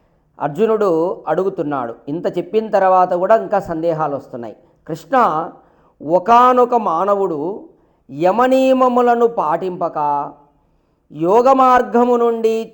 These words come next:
చెలించినటువంటి మనస్సు కలవాడై శ్రద్ధతో కూడి ఉండు నెడల యోగమున సిద్ధి పొందజాలడు కదా, వానికి గతి ఏమగును?" చూడండి, ఇక్కడ మంచి ప్రశ్న. వాడు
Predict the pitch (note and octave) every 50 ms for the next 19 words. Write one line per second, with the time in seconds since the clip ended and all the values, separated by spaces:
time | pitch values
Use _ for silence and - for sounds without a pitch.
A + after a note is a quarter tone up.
0 | - - F3 F#3 A3 A#3 B3 A#3+ A#3+ - A#3+ A#3 A#3 A#3 A3+ A#3 A3 A3 A3 G#3+
1 | G#3+ G#3+ G#3+ G#3 F#3 C#3 C#3+ F3 F#3 F#3 - - G3+ F#3+ - F#3+ F3+ F3+ - F3
2 | F3 E3+ E3+ E3 D#3+ D#3 D#3+ D#3 D#3 D#3+ D#3+ - _ _ _ _ _ _ _ _
3 | _ _ _ _ _ _ _ _ - G#3 F#3+ - F3+ F3+ G3+ C4 C#4 C#4 C#4 C4+
4 | C#4 C4 C4+ - G#3 G#3+ A#3 B3 B3+ B3 A#3+ A#3+ A#3+ A#3 A#3 A#3 A3+ G3+ F#3 E3
5 | E3+ G3 A3+ A3+ G#3 E3+ D3 D3 D3+ - - _ _ _ _ _ - C3+ D3+ F3
6 | F#3+ A3+ B3 C4 C4 C#4 C4+ C4+ C4 C4 A#3 - - F3 E3 D#3+ E3+ B3 B3+ B3+
7 | - F3+ E3+ E3+ G#3 A#3 A#3 A3+ A3 G#3+ G#3+ G#3+ G#3 G#3+ G3+ G3+ G3+ G3+ - F#3
8 | F#3 F#3 F#3 F#3 G3 A3 A#3 - F3+ C#3 A#2+ - _ _ _ _ _ _ C#3 D#3+
9 | F3+ G#3 A3+ B3 B3+ C4 C4 - B3+ A3+ G3+ G3 G#3+ A3+ A#3 - D#3+ D3+ F#3+ G3
10 | F#3+ - C#4 C4 A#3+ G#3+ G3+ G#3 A#3 B3 B3 B3 A#3 A3 A3 G#3+ G#3+ G#3+ G#3+ G#3
11 | G#3 G#3 G#3 - - _ _ _ _ _ _ _ _ _ _ _ _ _ - A2+
12 | G#2+ G2 - - _ _ _ D#3+ D#3 D#3 D3 B2+ C3 F#3 F#3+ G#3 G#3 F3 - B3+
13 | B3+ B3 F#3 D#3 C#3+ - - C3 - - _ _ _ _ _ _ _ - D3 D#3
14 | E3 G3+ G#3